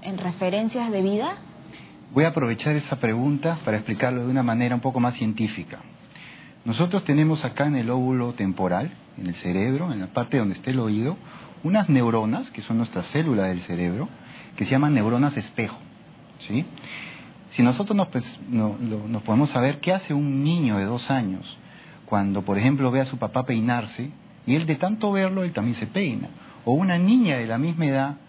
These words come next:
Speaker 2: de tanto ver a su mamá, eh, pintándose los labios,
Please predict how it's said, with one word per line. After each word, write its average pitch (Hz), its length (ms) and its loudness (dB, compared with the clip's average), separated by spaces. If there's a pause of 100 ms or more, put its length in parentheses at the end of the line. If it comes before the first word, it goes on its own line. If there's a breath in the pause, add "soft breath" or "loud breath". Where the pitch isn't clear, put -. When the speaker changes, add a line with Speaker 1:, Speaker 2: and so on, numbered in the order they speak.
(400 loud breath)
Speaker 2:
de 123 100 0
tanto 196 360 0
ver 180 200 2
a 175 60 0
su 139 140 -4
mamá, 139 520 -2 (160)
eh, 107 340 -4 (180)
pintándose 135 500 0
los 113 140 -2
labios, 139 500 -2